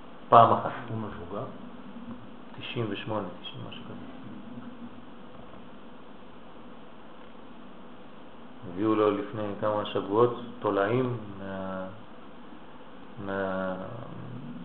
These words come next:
Speaker 1: מהצפון. הלכו להביא לו תולעים עלוקות,
Speaker 2: למה?
Speaker 1: כדי למצוץ לו את הדם שברגליים. הוא עומד בתפילה שעות, יש לו מלא מים ברגליים, והיו לו בעיות ברגליים.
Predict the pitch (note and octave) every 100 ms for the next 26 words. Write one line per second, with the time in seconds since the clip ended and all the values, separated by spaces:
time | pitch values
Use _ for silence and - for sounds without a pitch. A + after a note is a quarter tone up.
0 | - - - - - - - - - -
1 | - G2+ F#2+ - - G#2 - - - -
2 | - - - - - - A2 G#2 G#2 -
3 | G#2+ G#2 G#2+ G2+ G#2 C3 D3 C#3 - G2+
4 | - - A2 - - - - - - -
5 | - G2+ G2+ G#2 G#2+ - A#2+ A#2 A2 A2
6 | G#2+ A2+ A2+ - G2 F#2+ F#2 F#2 E2 -
7 | - - - - - - - - - -
8 | - - - - G#2+ G#2+ G#2+ F#2+ G2 -
9 | A2+ C3 - G2+ A2 G2 - G2 - G2+
10 | G#2 G#2+ G#2+ G#2 F#2+ F#2 F#2 A2 G2 F#2
11 | - - - - - - - - - -
12 | - - F#2 F#2 F#2 G2 A2 A2+ G#2+ G#2
13 | G2 F#2+ G2 G#2+ G2 F#2+ F#2+ F#2 F2